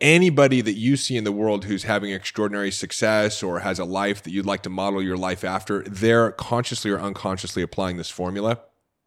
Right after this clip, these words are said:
And I'm gonna talk to you about the one thing that you're doing right now, I'm doing it too, that you need to stop doing,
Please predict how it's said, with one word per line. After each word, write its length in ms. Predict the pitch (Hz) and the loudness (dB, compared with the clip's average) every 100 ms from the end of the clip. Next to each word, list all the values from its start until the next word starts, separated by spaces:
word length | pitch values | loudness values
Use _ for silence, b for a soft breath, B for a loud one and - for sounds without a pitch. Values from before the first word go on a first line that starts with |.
| - | 0
And 80 | 139 | 4
I'm 60 | |
gonna 100 | 151 | 6
talk 320 | 120 - 139 - | 6 4 4 4
to 100 | 107 | 4
you 240 | 95 95 B B B B - | 4 2 B B B B 2
about 220 | - 120 | 6 6
the 60 | 107 | 4
one 360 | 95 117 139 | 4 4 4
thing 280 | 143 127 117 | 2 0 0
that 60 | 92 | 0
you're 200 | 98 117 | 2 2
doing 260 | 117 120 | 2 0
right 240 | 123 120 87 | 0 0 -2
now, 380 | 87 76 85 _ | -4 -4 -8 _
I'm 240 | 85 85 90 | -6 -4 0
doing 220 | 92 101 | 0 2
it 160 | 127 - | 0 2
too, 380 | 107 82 80 - b b b b b b _ | 2 4 2 -4 b b b b b b _
that 440 | 92 110 98 82 _ | 2 4 4 0 _
you 100 | 98 | -4
need 160 | 98 98 | 0 0
to 60 | 101 | 2
stop 460 | - 104 95 - | 2 4 4 2
doing, 400 | 90 78 69 69 | -2 -2 -6 -12